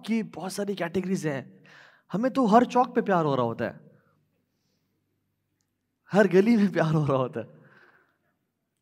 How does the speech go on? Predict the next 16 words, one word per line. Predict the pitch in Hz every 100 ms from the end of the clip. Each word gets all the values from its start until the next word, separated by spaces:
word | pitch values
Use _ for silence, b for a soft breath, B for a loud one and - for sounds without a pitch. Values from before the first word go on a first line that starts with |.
| - - - 127
Love | 160 320 320
is | 180
different। | 135 202 240 190 - -
इब्न | 196 254
तैमिया | 233 269 311 311
रहमहुल्लाह | 214 190 175 143 120 107 - - - _ _ _ _ _ -
लव | 147 220
के | 240 240
स्टेजेस | 247 240 233
बयान | 208 170 165
करते | 139 107 123
हैं |
और | 135 156
कहते | 196 254
हैं, | 240
"लव | 160 175 277 277 170